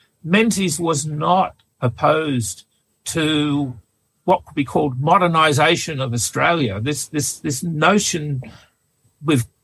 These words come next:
that some people put forward that he was sort of living in the old imperial era or something is not true. The thing that strikes me about Menzies, coming back to early, is, is his, he had a sense of balance. You have science,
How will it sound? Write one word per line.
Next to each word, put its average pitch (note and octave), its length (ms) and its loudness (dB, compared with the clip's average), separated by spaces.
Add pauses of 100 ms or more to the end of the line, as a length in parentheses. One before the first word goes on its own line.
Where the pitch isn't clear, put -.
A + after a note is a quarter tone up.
(100)
that D3 140 -4
some F3 240 2
people D#3+ 300 -2
put - 200 -8
forward D#3+ 380 0
that B2+ 100 -2
he C3+ 80 -2
was C3 140 -2
sort D#3+ 160 0
of C3 120 -4
living D3 220 -2
in C#3 120 -2
the C#3+ 120 -2
old C#3+ 220 4
imperial C3+ 760 -4 (280)
era F#3 340 6
or A2+ 100 -2
something C#3+ 680 -6 (240)
is - 680 -4 (380)
not G3 300 2
true. - 680 -4 (440)
The F#3+ 160 -10
thing D4+ 220 -2
that B3 140 2
strikes A3 340 2
me E3+ 60 0
about B2 180 -2
Menzies, C3 340 -4
coming D#3+ 200 -4
back C#3+ 140 -4
to - 140 -16 (180)
early, G#3+ 280 2
is, - 240 0
is - 460 -4
his, D#3 260 -8 (240)
he E3+ 140 -6
had G#3+ 160 -2
a F3 40 -4
sense G#3+ 300 -2
of D3 200 -6
balance. F3 440 0
You D#3 80 -2
have G3+ 220 0
science, A3 680 0